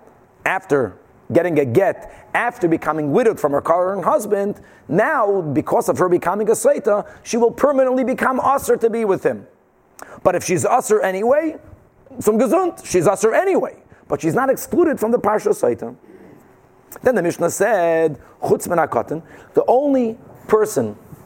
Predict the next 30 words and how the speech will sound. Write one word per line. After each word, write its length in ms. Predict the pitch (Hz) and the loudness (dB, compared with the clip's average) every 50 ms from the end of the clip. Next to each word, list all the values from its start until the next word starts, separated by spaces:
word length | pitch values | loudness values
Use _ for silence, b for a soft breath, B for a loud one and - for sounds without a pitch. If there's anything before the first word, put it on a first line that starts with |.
| - - | -4 0
against 760 | - 180 175 143 135 143 196 262 294 311 311 294 175 - - - | 0 0 2 0 0 2 2 4 4 2 0 0 -2 -4 -6 -4
whom 760 | 147 147 208 254 285 269 254 214 180 160 139 135 131 - - | 0 2 2 4 4 2 2 2 0 -2 -4 -6 -8 -4 -2
a 140 | - 151 151 | 0 0 2
husband 680 | 156 170 202 240 190 156 143 156 160 139 127 113 - - | 2 0 0 0 -2 -2 0 0 0 0 -2 -4 -6 -6
cannot 360 | - 165 165 196 247 254 - | -6 -2 0 0 0 0 0
warn 440 | 175 160 175 208 220 214 175 156 160 | -2 0 2 4 4 2 2 0 -2
his 160 | 156 131 117 | -4 -2 -2
wife, 340 | 147 165 170 160 139 104 - | 0 0 0 0 -2 -4 -4
"Don't 240 | 175 180 185 175 143 | -4 -2 -2 -2 -2
be 140 | 180 196 175 | -2 0 0
with 160 | 165 160 131 | 0 2 2
that 180 | 156 147 - | 0 -2 -2
person," 480 | - 127 123 113 - - 175 185 - - B B B B B | -2 -2 -2 -2 -4 -6 -8 -8 -10 -16 B B B B B
is 140 | B 143 131 | B 2 2
a 60 | 156 | 2
minor, 640 | 151 160 175 190 214 233 262 302 320 349 320 269 - - - b b b b b | 2 2 0 0 0 0 0 0 0 0 -2 -4 -6 -10 -18 b b b b b
umimi 480 | - 170 180 185 196 208 220 269 285 247 | 0 0 2 2 2 2 2 2 2 0
she'enoi 640 | - - 214 180 - 190 208 202 196 185 180 175 - | 0 0 -2 0 0 0 0 0 2 2 2 2 0
ish. 300 | 120 113 98 - - - - - | 0 -2 -4 -6 -14 -20 -10 -6
That's 180 | - 151 - - | -4 -4 -4 -2
where 120 | - 175 | 0 0
I 80 | 165 156 | 2 2
said 180 | 143 - 165 147 | 2 0 0 0
when 100 | 139 127 | 0 0
we 80 | 131 | -2
spoke, 220 | 123 - - 147 - | -2 -2 -2 0 0
we 80 | 131 | 0
learned 200 | 135 160 170 170 | 0 0 0 0
the 60 | 180 | 0
Mishnah, 460 | 180 226 233 - - 156 160 160 165 | 0 0 -2 -2 -2 -2 -2 -2 -4